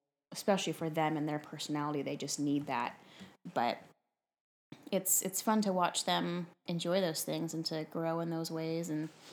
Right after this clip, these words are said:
um, yeah, they just love to learn, and I'm very thankful for that 'cause I don't, I don't know if they got that from me. <laughs> They maybe got it from Ben, um, as I'm staring at all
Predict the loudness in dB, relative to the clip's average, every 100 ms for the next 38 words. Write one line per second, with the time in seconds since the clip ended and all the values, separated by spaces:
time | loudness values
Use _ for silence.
0 | -18 -18 -10 -6 -4 -2 -4 -6 -10 -20
1 | _ _ _ _ _ _ _ _ -20 -20
2 | _ _ _ _ -2 2 0 -2 -18 _
3 | _ -4 -2 2 4 2 2 -2 0 0
4 | 0 0 0 -2 -4 -4 -4 -4 -4 -6
5 | -6 -8 -6 -4 -2 -4 -6 -6 -4 -4
6 | -8 -14 _ _ _ _ _ -8 -6 -4
7 | -6 -6 -6 -6 -4 -6 -6 -4 -2 -2
8 | -4 -8 0 0 4 2 2 -18 _ -2
9 | -2 _ -14 -14 -14 -12 6 8 10 8
10 | 8 8 6 4 6 6 4 0 -4 -14
11 | _ -2 0 0 -4 -6 _ _ _ -4
12 | -2 0 0 -2 0 0 2 0 0 -4
13 | -12 _ _ _ _ -2 0